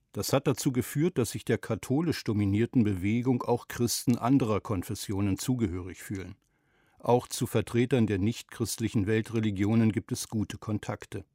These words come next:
Gleicherweise sind die Fokolare im sozialen, ökonomischen und politischen Bereich,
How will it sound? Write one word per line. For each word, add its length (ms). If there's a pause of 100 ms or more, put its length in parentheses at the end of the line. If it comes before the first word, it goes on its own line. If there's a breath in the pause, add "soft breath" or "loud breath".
(1000 loud breath)
Gleicherweise 800
sind 220
die 80
Fokolare 680
im 140
sozialen, 720
ökonomischen 800
und 160
politischen 560
Bereich, 520